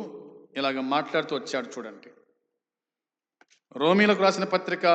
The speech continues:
పన్నెండవ అధ్యాయము ఆరు నుంచి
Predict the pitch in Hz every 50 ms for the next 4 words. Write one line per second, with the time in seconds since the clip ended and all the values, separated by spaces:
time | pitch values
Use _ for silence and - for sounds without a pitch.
0 | 170 170 165 165 - 156 160 160 160 160 156 156 156 156 156 151 156 151 151 147
1 | 151 151 147 143 147 143 147 - - - - - - - - - _ _ _ _
2 | _ _ _ _ _ _ _ _ _ _ _ _ _ _ _ _ _ _ _ _
3 | _ _ - 151 170 175 170 170 165 160 160 156 - - 160 139 139 139